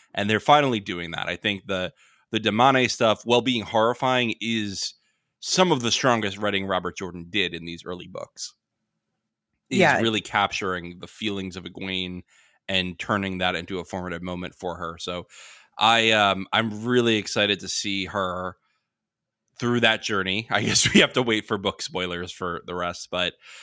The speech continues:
Speaker 1: um, yeah, I, I think it's going really well. I'm still not a fan of some of the musical choices. I think that
Speaker 2: Really?
Speaker 1: it's,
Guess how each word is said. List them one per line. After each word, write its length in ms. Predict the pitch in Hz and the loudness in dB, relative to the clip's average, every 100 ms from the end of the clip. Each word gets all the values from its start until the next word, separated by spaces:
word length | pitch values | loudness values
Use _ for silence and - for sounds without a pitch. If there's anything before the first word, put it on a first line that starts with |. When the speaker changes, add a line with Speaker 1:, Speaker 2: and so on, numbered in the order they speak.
| - _ | -20 _
Speaker 1:
um, 480 | 98 98 92 90 87 _ | 2 4 4 2 -6 _
yeah, 240 | 107 107 82 | 0 2 2
I, 280 | 78 101 - | 0 0 2
I 160 | 101 | 0
think 220 | 104 107 92 | 2 -2 -4
it's 160 | - | -10
going 300 | - 95 90 | -6 -4 -4
really 220 | 87 87 | -6 -6
well. 420 | 85 92 92 92 - | -4 -2 0 -2 -2
I'm 180 | 190 101 | -6 -6
still 200 | - 208 | -2 2
not 140 | 226 | 4
a 60 | 170 | 4
fan 560 | - 117 110 110 104 107 | 4 4 4 4 0 0
of 320 | 98 95 92 | 0 0 -2
some 160 | - 104 | -8 -6
of 60 | |
the 60 | 95 | -6
musical 400 | 95 95 101 104 | -6 -6 -6 -6
choices. 500 | - 104 - 104 98 | -2 -4 -2 -6 -6
I 80 | 90 | -8
think 240 | 90 87 - | -8 -10 -2
that 140 | 87 | 0
Speaker 2:
Really? 280 | - 339 | 2 4
Speaker 1:
it's, 80 | 180 | 2